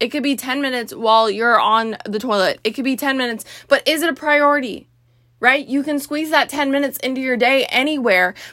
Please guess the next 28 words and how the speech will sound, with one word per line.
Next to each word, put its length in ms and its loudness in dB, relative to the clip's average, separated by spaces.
but 140 4
it's, 260 0
it 100 -6
comes 280 0
down 220 4
to, 200 -6
is 220 0
it 100 0
a 140 4
priority 760 0
to 220 -4
you? 400 -2
Right? 320 4
Next 220 2
thing 160 0
I 20 4
want 140 4
you 80 -2
to 60 -2
do 100 2
is 80 -2
I 60 4
want 200 0
you 100 -2
to 200 -2
get 340 4
an 100 -2
accountability 800 0